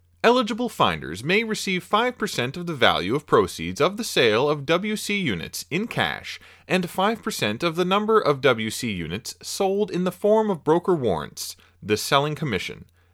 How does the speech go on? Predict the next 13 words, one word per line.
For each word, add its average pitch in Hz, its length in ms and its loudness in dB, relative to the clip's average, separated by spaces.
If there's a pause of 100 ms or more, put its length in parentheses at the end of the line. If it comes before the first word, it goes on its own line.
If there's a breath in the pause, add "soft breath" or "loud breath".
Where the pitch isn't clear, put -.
(260)
Each 208 280 -4
broker 185 400 4
warrant 180 380 0
issued 180 340 -4
in 190 140 -2
respect 208 460 -2
of 180 160 -4
the 196 60 -6
sale 185 360 2
of 180 140 -2
W 180 300 0
C 208 220 -2
units 104 520 -2